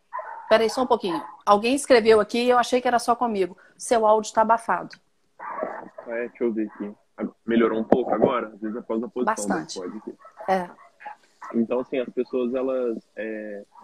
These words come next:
Speaker 2: o que existe comum entre esses dois períodos é porque as pessoas, elas passam por uma fase de negação, que é chamada de primeira fase. E essa fase de negação, ela é muito caracterizada porque a pessoa, ela não quer aceitar realmente que ela tá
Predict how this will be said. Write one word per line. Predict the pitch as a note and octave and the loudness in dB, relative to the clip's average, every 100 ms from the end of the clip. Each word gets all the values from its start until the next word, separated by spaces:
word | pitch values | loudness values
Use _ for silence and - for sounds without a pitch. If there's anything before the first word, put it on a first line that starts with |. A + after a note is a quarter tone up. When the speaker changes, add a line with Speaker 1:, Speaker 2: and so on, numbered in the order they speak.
| G#2 | -8
Speaker 2:
o | - | -6
que | - | -2
existe | C3+ C3+ B2+ | -2 -4 -10
comum | - B2 B2+ D3 | -8 -4 -4 -4
entre | A#2 - | -6 -6
esses | A2+ - A2 | -6 -6 -12
dois | - A2 G#2+ _ | -6 -6 -6 _
períodos | - G#2+ C3 B2+ A#2+ | -8 -4 -2 -4 -8
é | |
porque | - A#2 - A#2 - _ _ - | -12 -14 -4 -4 -4 _ _ -18
as | A#2 | -8
pessoas, | B2+ - C3+ | -6 -4 -4
elas | C3+ B2+ | -4 -6
passam | - C3 - B2 | -8 -8 -6 -8
por | A#2+ | -4
uma | A2+ A2 | -4 -4
fase | A2 G#2+ | -8 -8
de | A#2 | -6
negação, | A#2+ A2+ - G#2 G2 | -4 -6 -8 -10 -10
que | |
é | G#2 | -12
chamada | - G#2 G#2 | -14 -8 -8
de | |
primeira | - A2+ A2+ A#2 | -4 -4 -4 -4
fase. | - F#2 F#2+ - _ - - B2 | -10 -12 -12 -18 _ -18 -10 -4
E | |
essa | B2+ C#3+ | -4 -4
fase | D3+ D3 | -6 -4
de | D#3 | -2
negação, | C#3 C3 - | -2 -2 -4
ela | D3 C3+ | -4 -2
é | |
muito | C#3 G3 | -4 -4
caracterizada | F#3+ D#3+ - C#3 A#2 A2+ A#2+ C3 D3+ _ _ | -6 -6 -4 -4 -2 -4 -6 -8 -12 _ _
porque | C#3+ - C4 | -12 -8 -8
a | |
pessoa, | - D3 D#3+ | -6 -6 -4
ela | D3 D3 | -4 -2
não | D#3 D#4+ | -2 -4
quer | - F#3 | -6 -10
aceitar | - D3+ C#3 C#3+ | -8 -8 -8 -10
realmente | D3+ D3 C3+ C3 - | -10 -8 -8 -8 -10
que | |
ela | C3 C#3 - | -12 -12 -12
tá | C3 | -14